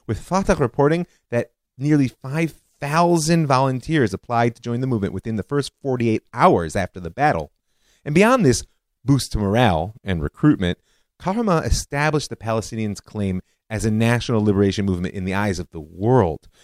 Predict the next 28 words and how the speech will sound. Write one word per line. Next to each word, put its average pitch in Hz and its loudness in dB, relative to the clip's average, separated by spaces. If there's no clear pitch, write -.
Remember, 156 0
this - -2
is 143 -4
the 135 -2
age 131 -2
of 104 -4
international 107 -2
media. 104 -2
They 190 -2
were 220 0
no 180 0
longer 170 0
refugees 110 -4
seeking 165 -4
to - -10
infiltrate 127 -4
Israel's 107 0
border 95 0
in 120 -4
order 127 4
to 113 0
return 123 0
to 101 -4
their 98 0
personal 98 -6
homes, 82 -4
something 151 -4
which 104 -4